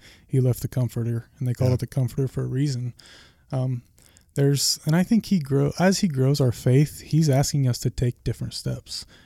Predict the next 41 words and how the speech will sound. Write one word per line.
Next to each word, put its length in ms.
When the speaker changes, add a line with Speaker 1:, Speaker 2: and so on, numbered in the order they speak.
Speaker 1:
That's 220
why 100
you 220
see 200
people 300
doing 460
just 320
things 260
that 100
are 160
berserk 520
to 100
you, 320
completely 520
crazy, 680
in 100
following 380
Jesus. 520
And 140
you 100
look 180
at 100
them, 240
you're 80
like, 200
"Wow, 280
those 160
people, 440
they're, 120
that's 280
where 160
their 140
faith 360
is 200
now. 340
That's 240
where 160
he's 240
led 280
them 180
to." 420